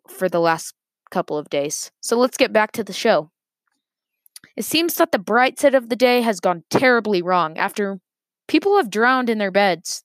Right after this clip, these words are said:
The reason is unknown why this is n-, happening, but recalls are being made as one point one billion units are sent back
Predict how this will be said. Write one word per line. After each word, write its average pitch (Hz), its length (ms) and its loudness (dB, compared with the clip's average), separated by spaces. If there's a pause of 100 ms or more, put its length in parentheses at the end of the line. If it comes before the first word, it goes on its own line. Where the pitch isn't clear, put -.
The 202 80 -4
reason 262 320 0
is 277 140 0
unknown 233 420 0
why 185 160 0
this 196 220 -4
is 175 160 -12
n-, 180 220 -10
happening, 170 520 -6 (260)
but 214 140 2
recalls 254 460 2
are 226 40 -2
being 196 260 -6
made 196 260 0 (100)
as 180 220 -2
one 202 240 -2
point 269 240 -2
one 214 220 -2
billion 233 520 -2
units 190 380 -6
are 170 80 -6
sent 190 320 -8
back - 420 -2